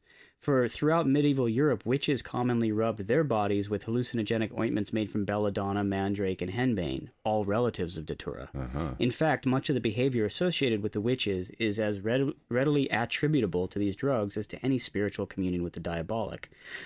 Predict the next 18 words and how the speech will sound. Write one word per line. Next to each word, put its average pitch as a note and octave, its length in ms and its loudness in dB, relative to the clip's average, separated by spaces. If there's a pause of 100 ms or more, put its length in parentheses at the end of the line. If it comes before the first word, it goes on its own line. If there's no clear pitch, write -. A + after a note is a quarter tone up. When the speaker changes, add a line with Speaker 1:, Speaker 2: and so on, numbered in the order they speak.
(140)
Speaker 1:
A - 60 -2
particularly F#3 720 4
efficient E3 500 2
means B2+ 280 4
of A2 100 -2
self-administering A2 840 0
the G2 80 0
drug G2+ 300 -2
for - 120 -2
women G2 440 2 (360)
is A#2 220 2
through C3 120 2
the A#2 80 2
moist A2 340 0
tissues G#2 380 -2
of - 60 -8
the G2 80 0
vagina. G#2+ 680 0